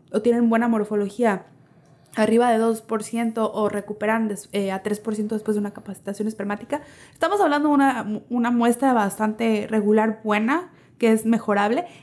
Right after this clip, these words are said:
y esto yo lo relaciono mucho con el estilo de vida. Entonces, cuando hacemos cambios en el estilo de vida, dieta, alimentación, ejercicio, estrés, eh, estos parámetros tienden a subir. Pero también tenemos parámetros que ve-, vemos muy impactados, muy poca cantidad de espermatozoides, incluso hay varones que no tienen nada de, de espermatozoides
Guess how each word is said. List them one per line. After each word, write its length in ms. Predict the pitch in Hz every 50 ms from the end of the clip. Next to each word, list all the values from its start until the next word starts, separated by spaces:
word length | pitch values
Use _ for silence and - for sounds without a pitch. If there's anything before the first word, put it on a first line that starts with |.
| - -
y 140 | 269 294 320
esto 240 | 320 294 311 359
yo 200 | 349 302 285 285
lo 100 | 285 294
relaciono 480 | 294 285 262 226 220 220 - 247 233 240
mucho 300 | 240 240 247 233 262 254
con 140 | 240 226 214
el 100 | 208 202
estilo 320 | 202 202 - - 214 214
de 80 | 208 196
vida. 220 | 190 190 180 180 - - - -
Entonces, 240 | - - 269 262 -
cuando 200 | 285 262 254 262
hacemos 280 | 254 311 330 392 403
cambios 300 | - 302 294 285 320 294
en 80 | 294 262
el 100 | 233 220
estilo 340 | 220 220 - 254 254 262 247
de 80 | 220
vida, 380 | 214 220 226 240 226 233 220 208
dieta, 640 | 214 214 214 220 220 214 - 214 208 202 196 - 208
alimentación, 560 | 208 208 196 196 202 - 196 - 220 220 220
ejercicio, 680 | 214 214 214 208 196 196 - 208 208 202 - - 214
estrés, 500 | 202 208 - - 214 220 240 254 254 - - - - - - - _ _ -
eh, 300 | - 220 220 - - -
estos 400 | 262 262 254 - - 320 311 294
parámetros 500 | - 285 247 233 233 240 - 247 226 -
tienden 340 | - 262 240 233 226 226 214
a 60 | 214
subir. 320 | 196 - 208 196 170 170 - - - - - _ -
Pero 160 | 294 285 285
también 260 | 302 302 294 330 339
tenemos 300 | 359 359 370 370 359 359
parámetros 560 | - 285 269 262 262 254 262 247 214 220 220
que 120 | - - 220
ve-, 180 | 226 226 - -
vemos 300 | 240 240 240 254 247 -
muy 180 | 240 254 269
impactados, 560 | 262 247 - 214 - - - 208 196 196 202
muy 220 | 226 233 254 302 320
poca 240 | 311 349 - - -
cantidad 260 | 240 226 220 220 220
de 80 | 220
espermatozoides, 720 | 220 - 202 208 202 - 202 202 233 226 233 240 240 -
incluso 360 | 254 226 220 233 233 226 226 240
hay 80 | 240
varones 380 | 226 214 208 208 208 220 214 -
que 180 | - 190 185 -
no 240 | 208 226 233 247 247
tienen 320 | 247 247 240 233 233 233
nada 140 | 220 220 220
de, 220 | 214 208 214 - 202
de 400 | 208 196 185 185 185 185 190 202
espermatozoides 880 | 202 - - 202 190 196 - 202 196 - 226 214 208 220 240 -